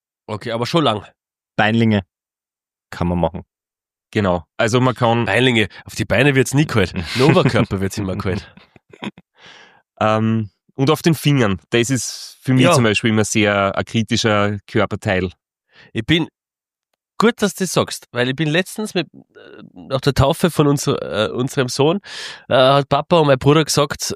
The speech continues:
Speaker 1: wir fahren zurück in die Bergen mit dem Auto, das, äh, mit dem Auto, mit dem Radl, das sind hundertzehn Kilometer, tausend Höhenmeter. Das Problem war, dann hat's irgendwelche Probleme beim Radl von meinem Bruder gegeben, mit elektrischer Schaltung, dies, das. Jetzt sind wir erst um fünf Uhr abends losgedüst.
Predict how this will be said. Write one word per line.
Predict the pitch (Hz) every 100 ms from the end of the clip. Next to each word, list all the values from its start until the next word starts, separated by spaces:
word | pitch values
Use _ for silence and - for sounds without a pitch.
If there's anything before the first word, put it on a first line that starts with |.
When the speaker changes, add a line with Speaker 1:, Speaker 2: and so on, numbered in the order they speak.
| -
Speaker 1:
wir | 117 123 185
fahren | - 147 143 113
zurück | 139 156 -
in | 139
die |
Bergen | 123 120 120
mit | 113
dem | 107
Auto, | 120 156 165
das, | 131 - -
äh, | 98 117 95
mit |
dem | 90
Auto, | 76 110 92
mit | 92
dem |
Radl, | 107 147 147
das | 120 -
sind | 110
hundertzehn | 123 120 - - 123 113
Kilometer, | 110 104 139 170 160 135
tausend | 117 110
Höhenmeter. | 139 160 156 - 147 - - -
Das | -
Problem | 120 143 170 151
war, | 151 151
dann | 117
hat's | 110 131
irgendwelche | 117 110 107
Probleme | - 107 113 117 120
beim | 107 104 85 -
Radl | 92 113 120
von | 120
meinem | 107
Bruder | 113 151 151
gegeben, | 131 123 120
mit | 104 - -
elektrischer | 104 110 113 - 113
Schaltung, | 131 127 127 110
dies, | 110 -
das. | 117 131 - - -
Jetzt | 110 -
sind | 143
wir |
erst | 123 -
um | 123
fünf | 147 143
Uhr | 117
abends | 120 113 -
losgedüst. | 113 - 104 87 -